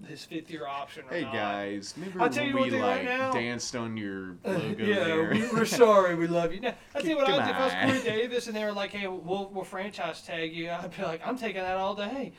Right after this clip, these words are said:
Speaker 1: 'Cause you take the five, what, what, what franchise tag is, you take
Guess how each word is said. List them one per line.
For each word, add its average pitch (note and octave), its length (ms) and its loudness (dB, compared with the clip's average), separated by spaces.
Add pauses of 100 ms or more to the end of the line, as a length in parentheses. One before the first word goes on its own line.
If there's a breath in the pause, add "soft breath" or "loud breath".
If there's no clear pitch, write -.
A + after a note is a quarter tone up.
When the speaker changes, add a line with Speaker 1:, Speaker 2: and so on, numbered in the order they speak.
(260 loud breath)
Speaker 1:
'Cause G3+ 160 -4
you A3 100 -2
take G#3 280 -2
the F#3 120 -2
five, G3 520 -2
what, E3 140 -8 (100)
what, D#3+ 220 -10
what F3+ 160 -4
franchise B3+ 520 -2
tag F#3 280 -4
is, D#3 200 -4 (240 loud breath)
you F#3+ 160 -8
take F#3+ 420 0